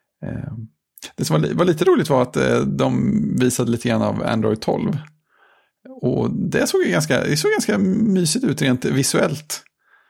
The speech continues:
De har gått, gått in på ett spår att utseendet, eh, i Android ska anpassa sig mer efter, efter användaren. Så man ska få en mer så här personlig upplevelse. Så att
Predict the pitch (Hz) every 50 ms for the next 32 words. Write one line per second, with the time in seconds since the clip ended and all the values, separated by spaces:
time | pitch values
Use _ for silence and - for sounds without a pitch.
0 | _ _ _ _ 151 139 135 135 135 135 135 131 - 123 123 - - - 226 -
1 | - 143 151 151 - 127 143 151 151 165 143 135 151 - 147 151 - - - -
2 | 135 123 127 127 123 123 120 113 - _ - - - - _ _ _ _ _ _
3 | _ _ _ _ _ _ 320 - _ - - 185 185 147 123 - - - - 160
4 | 165 160 143 120 113 110 - - 135 131 - 62 - - - - - - - -
5 | - - - - _ - - - - - 151 135 131 131 123 117 104 - - -
6 | 107 113 117 113 - - 131 - - 120 - 120 117 113 110 107 104 104 104 -
7 | - - 107 104 107 107 - _ _ _ _ _ _ _ _ _ _ - - -
8 | - - - 131 127 117 131 156 165 151 143 120 - - - - 120 110 - 113
9 | - 127 110 110 110 107 107 107 - - - 113 113 - - - - _ _ -
10 | 120 117 147 151 131 110 110 110 - 135 135 135 123 - - - - - _ -
11 | - _ _ _ - - 131 110 - - -